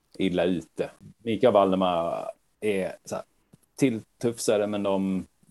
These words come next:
de känner av, liksom. Och Ma-, Valdemar ser ju, det, han, det är skillnaden, som,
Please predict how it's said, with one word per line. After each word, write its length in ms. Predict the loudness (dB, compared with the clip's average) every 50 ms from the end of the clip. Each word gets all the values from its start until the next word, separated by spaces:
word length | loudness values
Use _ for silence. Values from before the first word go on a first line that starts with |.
| -20 -20 _
de 260 | -8 -6 -6 -6 -4
känner 300 | -2 0 0 0 2 2
av, 560 | 4 4 4 4 4 4 2 -2 -6 -8 -10 -10 -16 _ _
liksom. 420 | _ -16 -10 -8 -6 -6 -6 -6 -2
Och 100 | 0 2
Ma-, 180 | 4 4 6
Valdemar 380 | 6 6 6 6 4 2 0 0
ser 320 | 0 0 2 2 2 2
ju, 60 | 4 2
det, 120 | 2 4
han, 140 | 4 4 4
det 80 | 4
är 80 | 2 2
skillnaden, 640 | 4 2 2 2 2 2 2 2 2 0 -2 -4 -8 -10
som, 420 | -4 -2 -2 0 2 2 2 2